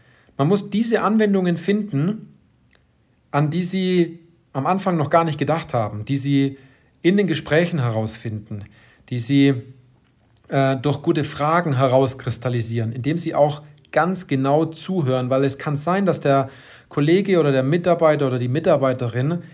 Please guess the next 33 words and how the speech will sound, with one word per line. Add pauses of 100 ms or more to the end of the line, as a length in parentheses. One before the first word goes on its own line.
(100)
in
einem
Halbsatz
was
mitgibt, (640)
das
Sie
komplett
überhören,
weil
Sie
so
auf
drei
D
Druck (520)
gepolt
sind, (540)
dass
Sie (180)
die
wichtigsten
Anwendungen,
die (320)
die
Person
Ihnen
mitteilt, (540)
gar
nicht
wahrnehmen,
weil
Sie